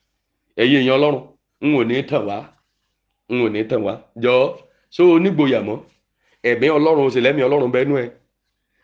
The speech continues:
Àfi kó o mọ fèdè fọ̀, ìfèdè fọ̀ ìgbó-, ì-, ìfèdè fọ̀ ẹrù. Bó bá ti rí nǹkan rẹ̀, ṣòkòtò rẹ̀ bá yà, ọmọ àlè.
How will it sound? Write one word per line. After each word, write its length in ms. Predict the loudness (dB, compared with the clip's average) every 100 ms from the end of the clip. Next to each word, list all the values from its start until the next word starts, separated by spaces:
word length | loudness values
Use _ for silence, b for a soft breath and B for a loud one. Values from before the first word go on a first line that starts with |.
| _ -6
Àfi 180 | -4 0
kó 100 | 0
o 40 |
mọ 120 | 0 0
fèdè 260 | 0 -2 0
fọ̀, 180 | -2 -4 -6
ìfèdè 360 | -4 -2 -2 -2
fọ̀ 140 | 0 -2
ìgbó-, 240 | -2 -4
ì-, 160 | -4 -4
ìfèdè 320 | -6 -2 -2 0
fọ̀ 140 | 2
ẹrù. 220 | 2 0 -6 -16 _ _ _ _ _ _ _ _ -2
Bó 60 | 0
bá 120 | 0
ti 80 | 0
rí 80 | 0
nǹkan 160 | 2 2
rẹ̀, 1600 | 4 4 4 2 2 0 0 2 2 2 0 0 0 0 -2 -4
ṣòkòtò 280 | -6 -2 -2
rẹ̀ 120 | 0
bá 80 | -2
yà, 140 | -2 -6 _ _
ọmọ 300 | -6 -4 -2
àlè. 260 | -2 -4